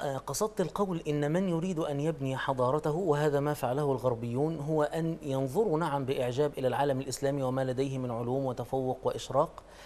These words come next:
ولكن ليأخذوه ويطوروه وينتصروا به علينا، وليس ليسلبهم، آه، يعني هذه مسألة الصراع الحضاري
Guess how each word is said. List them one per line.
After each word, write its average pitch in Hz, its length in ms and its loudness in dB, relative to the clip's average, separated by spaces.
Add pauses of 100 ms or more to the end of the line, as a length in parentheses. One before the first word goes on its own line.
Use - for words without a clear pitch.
(220)
ولكن 170 420 4
ليأخذوه 165 1000 2 (180)
ويطوروه 156 1700 2
وينتصروا 156 680 2
به 156 220 0
علينا، 117 340 0 (520)
وليس 156 440 6
ليسلبهم، 139 1080 2
آه، 117 220 -2
يعني 123 260 -2
هذه 143 340 0
مسألة 135 440 -2
الصراع 131 460 4
الحضاري 131 520 2